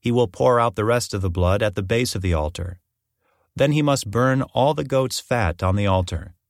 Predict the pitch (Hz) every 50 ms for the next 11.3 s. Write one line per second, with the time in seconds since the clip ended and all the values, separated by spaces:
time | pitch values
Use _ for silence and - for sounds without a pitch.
0 | _ _ _ _ _ _ _ _ - 151 170 170 165 139 143 147 127 131 123 117
1 | - 120 113 98 - 117 - 156 160 - - 120 92 82 - - 78 67 78 87
2 | - _ _ _ _ _ _ _ _ _ _ _ _ _ _ _ _ _ _ -
3 | 127 151 196 175 151 127 - - - 131 139 147 143 - - 80 73 - - -
4 | - _ _ _ _ _ _ _ _ _ _ - 92 87 - - 135 147 147 -
5 | - - 127 123 104 - - - 131 147 143 131 - - 120 120 120 104 117 107
6 | 101 113 113 98 92 82 80 - - 90 90 85 87 85 - - - - 90 82
7 | - 80 85 - _ _ _ _ _ _ _ _ _ _ - 110 139 147 - -
8 | 160 151 127 135 131 131 117 110 117 127 127 95 87 - - 95 90 - 95 90
9 | 87 87 87 82 76 69 73 90 - _ _ _ _ _ _ _ _ _ _ _
10 | _ _ _ _ - - 95 95 107 110 120 127 107 98 117 117 95 - 92 87
11 | 87 90 98 104 80 71